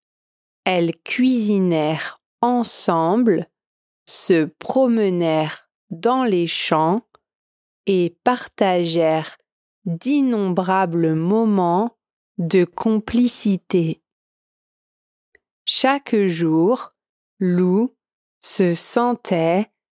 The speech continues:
de plus en plus reconnaissante d'avoir sa grand-mère à ses côtés. Mais le dernier jour de son séjour,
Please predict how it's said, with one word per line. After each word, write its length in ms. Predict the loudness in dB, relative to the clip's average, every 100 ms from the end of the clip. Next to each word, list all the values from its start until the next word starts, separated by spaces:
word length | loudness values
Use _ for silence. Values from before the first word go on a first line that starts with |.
| _ _ -6
de 360 | 2 2 0 _
plus 400 | -2 0 2 0
en 220 | 0 -2
plus 540 | -4 -2 2 2 0 _ _ _ -14
reconnaissante 1600 | -4 -2 -2 0 0 2 2 0 -2 -2 0 2 0 -2 -4 -8 -10 _ _ _ _ -4
d'avoir 800 | -2 -2 -2 0 0 0 -4 -10
sa 420 | -12 -4 -2 0
grand-mère 1000 | -2 -2 0 0 0 0 2 2 0 -4 -14 _ _ _ _ -6
à 220 | -4 -4
ses 320 | -4 -2 -2
côtés. 760 | 0 0 -2 -2 -2 0 -2 -8 _ _ _ _ _ _ _ _ _ _ _ _
Mais 640 | -2 0 2 2 0 -2 _ _ _ _
le 280 | -2 2 0
dernier 680 | 0 0 2 2 2 2 0
jour 440 | 0 0 0 0
de 200 | 0 0
son 540 | 0 -4 -2 -2 -2 -4 _ _
séjour, 1120 | -8 -2 0 2 0 0 2 2 0 -6 -10